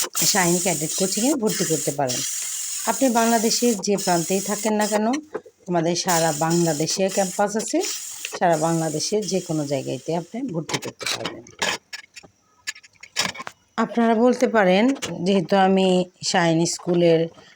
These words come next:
শিক্ষক, সেই হিসাবে আমি হয়তো আপনাদেরকে সাজেস্ট করছি, কিন্তু তা নয়। আপনারা যদি ভর্তি করতে চান, তাহলে আবাসিক ভর্তির ক্ষেত্রে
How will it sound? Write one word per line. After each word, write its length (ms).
শিক্ষক, 720
সেই 220
হিসাবে 400
আমি 180
হয়তো 340
আপনাদেরকে 580
সাজেস্ট 420
করছি, 360
কিন্তু 260
তা 220
নয়। 220
আপনারা 580
যদি 220
ভর্তি 380
করতে 300
চান, 300
তাহলে 440
আবাসিক 460
ভর্তির 380
ক্ষেত্রে 400